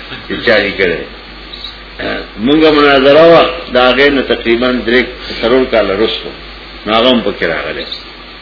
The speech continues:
زما مخالفینو کې هغه هم راغلی. ما ته خلق وی، او هغه یې مشر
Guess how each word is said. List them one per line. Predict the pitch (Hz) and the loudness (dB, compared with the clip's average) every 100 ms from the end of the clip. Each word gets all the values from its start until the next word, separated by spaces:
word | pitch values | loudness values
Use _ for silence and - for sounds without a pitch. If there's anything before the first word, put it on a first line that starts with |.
| - - - - - - - - 92 | -20 -20 -20 -20 -20 -20 -20 -12 -2
زما | 113 131 | 2 2
مخالفینو | 135 127 131 131 123 147 127 | 2 2 0 0 0 0 0
کې | 113 | 2
هغه | 104 110 | 2 0
هم | 101 | -2
راغلی. | 82 78 78 71 - - - - - - - - - - - - - - - - - - | -4 -6 -10 -12 -14 -18 -18 -18 -20 -20 -16 -16 -14 -16 -18 -18 -18 -20 -18 -18 -16 -4
ما | 131 160 | 2 4
ته | 156 151 | 4 4
خلق | 156 160 156 | 4 2 4
وی، | 156 139 - - | 4 4 0 -2
او | 117 120 | 2 4
هغه | 131 | 4
یې | |
مشر | 123 107 101 | 2 0 -4